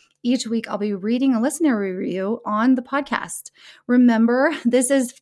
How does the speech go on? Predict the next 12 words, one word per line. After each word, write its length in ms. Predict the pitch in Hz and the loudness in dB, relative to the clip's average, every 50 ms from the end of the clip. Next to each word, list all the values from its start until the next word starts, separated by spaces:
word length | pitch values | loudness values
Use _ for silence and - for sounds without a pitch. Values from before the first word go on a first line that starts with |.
| _ | _
part 300 | _ - 254 262 311 330 | _ -2 0 0 0 -2
five 520 | - - - 269 254 247 240 247 247 247 226 - | -4 -2 0 2 2 2 2 2 0 -2 -4 -4
of 160 | 214 208 185 | -6 -6 -4
our 160 | 180 170 165 | -4 -6 -6
five-part 760 | 160 _ - 220 226 262 277 269 277 - - 262 254 247 254 - _ - - _ _ | -8 _ -4 -2 0 0 -2 -4 -6 -6 -4 -2 -2 -2 -6 -10 _ -20 -20 _ _
sales 400 | _ - - - 226 233 240 240 | _ -8 -2 -2 0 0 0 -2
training 280 | 240 277 277 285 285 277 | 0 0 2 2 2 2
series, 500 | 285 - 196 175 175 165 170 175 170 - _ | 0 -4 -4 -4 -4 -4 -6 -6 -8 -12 _
and 180 | - 190 190 196 | -8 -8 -6 -6
you 80 | 196 190 | -8 -6
can 220 | - 247 254 240 | -2 -2 -2 -2
find 420 | 247 _ 339 302 - 180 175 170 | -2 _ -4 -4 -4 -4 -6 -8